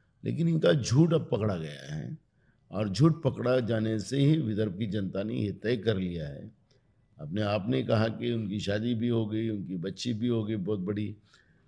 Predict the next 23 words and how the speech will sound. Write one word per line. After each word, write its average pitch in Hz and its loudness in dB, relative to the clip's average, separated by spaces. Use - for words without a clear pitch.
तो 127 2
इसका 139 2
मतलब 160 4
है 160 4
कि 165 -2
ये, 170 4
अ, 117 2
जो 110 0
अपने 131 4
व्यक्तिगत 156 2
घोषणा 139 2
करते 110 -2
हैं 127 0
उसको 135 0
भी 180 4
इम्प्लीमेंट 127 0
नहीं 104 -2
करते। 76 -10
तो 123 -2
ये 139 0
स्वाभाविक 170 8
है 160 4
कि - -6